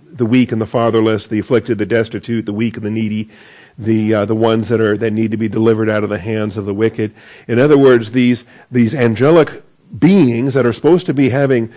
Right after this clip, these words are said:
shepherding duties and, and, um, and responsibilities,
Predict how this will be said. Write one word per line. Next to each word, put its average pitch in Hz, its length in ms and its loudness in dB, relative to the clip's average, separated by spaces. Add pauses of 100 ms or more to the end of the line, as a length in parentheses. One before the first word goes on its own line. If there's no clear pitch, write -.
(100)
shepherding 151 540 0
duties 139 420 4
and, 117 180 -2
and, 120 300 -2
um, 117 240 -8
and 113 540 -6
responsibilities, 123 1040 0